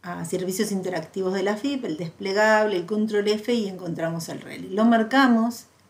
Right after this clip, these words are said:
y lo va a traer y queda grabado, queda incluido dentro de la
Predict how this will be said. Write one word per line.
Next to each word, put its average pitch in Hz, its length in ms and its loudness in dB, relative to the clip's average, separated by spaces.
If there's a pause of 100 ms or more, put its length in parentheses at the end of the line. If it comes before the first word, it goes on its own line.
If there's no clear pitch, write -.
(720)
y 240 160 -2 (1300)
lo 214 160 4
va 190 80 4
a 170 60 0
traer 165 360 -2 (480)
y 220 80 -8
queda 202 240 4
grabado, 180 560 0
queda 196 400 4
incluido 196 540 0
dentro 180 340 -4
de 175 120 -6
la - 280 -12